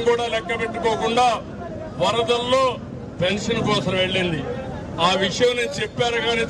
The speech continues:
చాలా మందికి అర్థం కావడం లేదు. పెన్షన్ రాకపోతే, ఈ నెల రాకపోతే నెక్స్ట్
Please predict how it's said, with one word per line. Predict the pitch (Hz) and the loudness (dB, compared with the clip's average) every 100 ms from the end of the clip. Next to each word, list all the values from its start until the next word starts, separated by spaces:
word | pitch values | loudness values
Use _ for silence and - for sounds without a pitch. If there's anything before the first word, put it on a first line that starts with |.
| 190 | 0
చాలా | 214 226 233 | 2 2 0
మందికి | 226 208 202 | 0 -2 -2
అర్థం | 214 214 208 | -2 0 4
కావడం | 208 208 208 | 2 2 0
లేదు. | 226 240 240 220 - - - - - | 2 4 2 0 -10 -14 -14 -12 -2
పెన్షన్ | 180 220 233 254 233 214 | 0 0 2 0 0 -2
రాకపోతే, | 226 233 226 240 254 262 226 - - 190 - - - 180 | -2 -2 -2 0 2 2 0 -8 -12 -10 -10 -10 -8 -4
ఈ | 226 226 | -2 0
నెల | 233 240 | 0 2
రాకపోతే | 233 233 - 240 240 240 214 | 2 0 -2 -2 0 0 0
నెక్స్ట్ | 214 240 | -2 -2